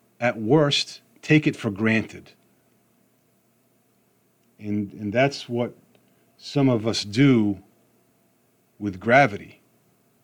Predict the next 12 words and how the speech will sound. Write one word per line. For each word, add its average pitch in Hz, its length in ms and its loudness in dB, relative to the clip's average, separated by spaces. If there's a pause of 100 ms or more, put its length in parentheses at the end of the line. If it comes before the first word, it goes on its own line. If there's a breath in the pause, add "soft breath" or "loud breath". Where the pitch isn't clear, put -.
(760)
A 101 60 -16
lot 107 160 0
of 95 140 -6
these 101 480 -4 (640)
free 131 680 2 (460)
climbing, 113 800 0 (1500)
um, 92 520 -20
hikers - 720 -2 (2000)
fall 120 300 -2
to 107 120 -10
their 95 180 -4
death. 113 360 -2